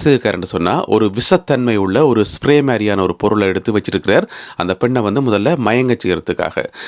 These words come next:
அதுக்கு பிறகு பெட்ரோல் எடுத்து ஒளிச்சு வச்சிருக்கிறார், அந்த பெண்ணுக்கு மேல ஊத்தி அவரை எரிக்கிறதுக்காக. இந்த மாதிரியான ஏற்பாடுகளை மறைமுகமாக செய்து போட்டு, பிறகு அந்த பெண்ணை கூட்டிக் கொண்டு வந்திருக்கிறார், சத்தியம் பண்றேன் என்று சொல்லிக்கொண்டு. அங்க வந்து ரெண்டு பேரும் வந்து வாக்குவாதப்பட்டிருக்கணும், கொஞ்ச நேரமா நின்று வாக்குவாதப்பட்டிருக்கணும்.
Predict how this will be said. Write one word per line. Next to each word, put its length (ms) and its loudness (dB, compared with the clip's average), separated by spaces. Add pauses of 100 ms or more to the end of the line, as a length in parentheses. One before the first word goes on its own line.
(120)
அதுக்கு 260 0
பிறகு 320 0
பெட்ரோல் 360 2
எடுத்து 320 4
ஒளிச்சு 160 -2
வச்சிருக்கிறார், 560 0
அந்த 180 0
பெண்ணுக்கு 300 -2
மேல 160 2
ஊத்தி 300 -2
அவரை 260 0 (100)
எரிக்கிறதுக்காக. 800 -4 (300)
இந்த 160 4
மாதிரியான 460 2
ஏற்பாடுகளை 600 2
மறைமுகமாக 680 2
செய்து 320 0
போட்டு, 340 2 (320)
பிறகு 240 4
அந்த 160 0
பெண்ணை 280 0
கூட்டிக் 280 0
கொண்டு 160 0
வந்திருக்கிறார், 540 0 (200)
சத்தியம் 440 0
பண்றேன் 240 0
என்று 140 -4
சொல்லிக்கொண்டு. 600 0 (220)
அங்க 260 2
வந்து 200 2
ரெண்டு 240 2
பேரும் 240 2
வந்து 260 0
வாக்குவாதப்பட்டிருக்கணும், 1000 -2
கொஞ்ச 180 0
நேரமா 320 2
நின்று 280 2
வாக்குவாதப்பட்டிருக்கணும். 920 0